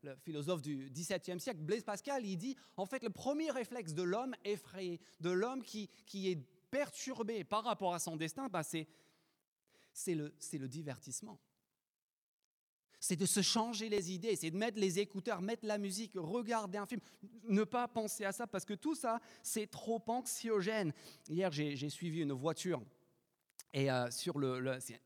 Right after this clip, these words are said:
énorme quatre-quatre. Et sur l'arrière de cette voiture, il y avait, euh, il y avait un, un autocollant. En anglais, je vous fais la traduction, euh, française, euh, très policée.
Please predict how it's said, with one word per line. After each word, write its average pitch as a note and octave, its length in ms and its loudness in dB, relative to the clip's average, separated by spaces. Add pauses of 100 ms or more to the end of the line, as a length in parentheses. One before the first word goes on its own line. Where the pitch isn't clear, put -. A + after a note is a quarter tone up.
(160)
énorme E3 420 2
quatre-quatre. - 600 -8 (760)
Et D#3 120 2
sur D3+ 260 4
l'arrière F#3+ 500 8
de D3 120 2
cette C#3+ 240 -4
voiture, D3 480 -2
il B2+ 80 -8
y C#3+ 80 0
avait, C#3 320 0
euh, A2+ 320 -2
il C3 80 -10
y A#2+ 80 -6
avait B2 240 -4
un, A2+ 100 -4
un A2+ 440 -4
autocollant. F3 540 4 (1300)
En B2+ 160 2
anglais, D#3+ 380 2
je C3+ 140 -10
vous C3+ 80 -6
fais D3 180 -6
la C3 140 -2
traduction, C#3+ 640 -4 (160)
euh, A#2 160 -6
française, C#3+ 540 -4
euh, A2+ 200 -2 (200)
très D3+ 240 -8
policée. C#3 560 -2